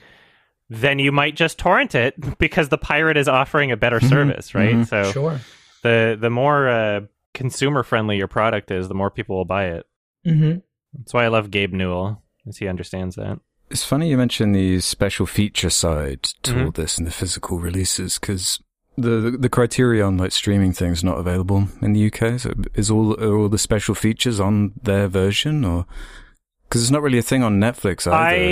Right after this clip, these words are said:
Speaker 2: this point.
Speaker 1: do not have the streaming service.
Speaker 2: Oh, you don't have
Speaker 1: Um,
Speaker 2: it?
Speaker 1: but I think, I'm pretty sure they do that.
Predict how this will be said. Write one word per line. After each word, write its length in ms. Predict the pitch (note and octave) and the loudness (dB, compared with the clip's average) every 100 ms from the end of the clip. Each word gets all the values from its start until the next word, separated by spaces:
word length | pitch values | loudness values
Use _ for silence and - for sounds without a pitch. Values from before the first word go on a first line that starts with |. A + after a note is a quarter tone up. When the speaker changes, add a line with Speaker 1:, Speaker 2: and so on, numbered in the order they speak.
| F3+ | 0
Speaker 2:
this 120 | - | -2
point. 260 | E3 D#3+ E3 | -4 -2 0
Speaker 1:
do 120 | C#3 | 0
not 340 | C3+ C#3 C#3 | 2 2 0
have 300 | C3 C#3 B2 | -2 -4 -2
the 160 | A2+ B2 | -2 -6
streaming 720 | - - - A#2+ G#2+ G2+ G2+ G2 | -6 -20 -8 -6 -4 -6 -8 -12
service. 640 | - G2 F2+ F2+ - - _ _ | -10 -8 -8 -12 -14 -20 _ _
Speaker 2:
Oh, 140 | F#2+ F#2+ | 0 2
you 80 | |
don't 160 | G2 E2 | 0 0
have 180 | E2 D2+ | -2 -2
Speaker 1:
Um, 60 | D2 | -6
Speaker 2:
it? 80 | - _ | -10 _
Speaker 1:
but 140 | - B2+ | -4 -2
I 80 | B2 | -2
think, 640 | - - D#3 E3 - _ _ _ | -6 -2 -2 -2 -10 _ _ _
I'm 160 | A#2+ A2+ | -10 -8
pretty 320 | - C#3+ A3+ | -4 -4 -4
sure 380 | - G3+ G#3+ B3 | -8 -6 -4 -4
they 160 | A#3+ A#3+ | -4 -6
do 200 | B3+ C4 | -6 -2
that. 360 | C4+ D#4+ B3+ | -2 -2 -6